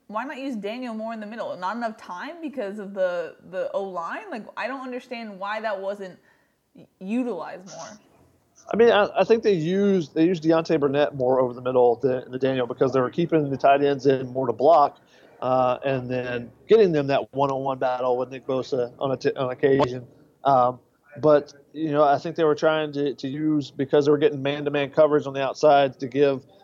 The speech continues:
Speaker 2: those, those slot receivers an opportunity to, to be the ones over the middle. They, they did a lot of stuff over the middle. They looked over the middle at least. Um, so that, that's why a lot of those passes were, you know, when they weren't going deep, it were five-yard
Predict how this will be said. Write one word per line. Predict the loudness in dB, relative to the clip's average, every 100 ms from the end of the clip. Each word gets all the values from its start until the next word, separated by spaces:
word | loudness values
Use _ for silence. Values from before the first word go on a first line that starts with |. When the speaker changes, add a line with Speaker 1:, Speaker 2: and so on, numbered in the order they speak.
| _ -2
Speaker 2:
those, | 0 0 -4 -12 -8
those | -6 -6
slot | 0 2 2
receivers | -2 -2 -2 -2
an | -2
opportunity | -2 -2 -8 -6
to, | -6 -8
to | -6 -4
be | -2
the | 0
ones | 0 0
over | -4
the | -2
middle. | -2 2
They, | 4
they | 2 2 4
did | 4
a |
lot | 6 4
of | 2
stuff | 0 2 0
over | 0 0
the |
middle. | 0 2 2
They | 0
looked | 0 -2 0
over | -2 -4
the | -4
middle | -2 -2
at | -2
least. | -4 -6 -12 _ _ _ -6
Um, | -2 0 0 -4 -6
so | 0 2 2
that, | 0
that's | -2 0
why | 2 2
a |
lot | 6 6
of | 6
those | 2 0 -4 _ _ _ _ _ -2
passes | 0 0 -2 -2
were, | -2 -2 -4 -6
you | -6
know, | -4
when | -2 0
they | 2
weren't | 4
going | 4 2 2
deep, | 2 2 2
it |
were | 0 0
five-yard | 2 2 4 2 2 -2